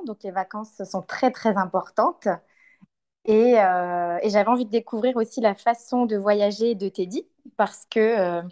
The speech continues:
euh, bah, même si on est amis et même s'il me raconte ses voyages, euh, c'est, c'est toujours différent entre vivre les choses et les imaginer.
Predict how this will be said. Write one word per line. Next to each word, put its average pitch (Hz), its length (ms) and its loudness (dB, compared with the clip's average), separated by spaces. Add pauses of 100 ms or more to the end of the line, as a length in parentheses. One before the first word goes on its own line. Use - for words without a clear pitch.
(420)
euh, 202 80 4
bah, 208 100 2
même 240 160 6
si 262 160 0
on 247 100 6
est 240 80 6
amis 254 500 4
et 196 100 -2
même 220 200 -4
s'il 240 280 -2
me 226 100 4
raconte 220 540 0 (220)
ses - 200 -2
voyages, 214 460 4 (480)
euh, 196 240 0
c'est, 180 1400 -2
c'est - 240 0
toujours 226 300 2 (140)
différent 240 680 6 (400)
entre 208 320 4
vivre 233 380 2
les 214 140 4
choses 262 260 4
et 214 80 2
les 190 260 -4
imaginer. 208 520 -4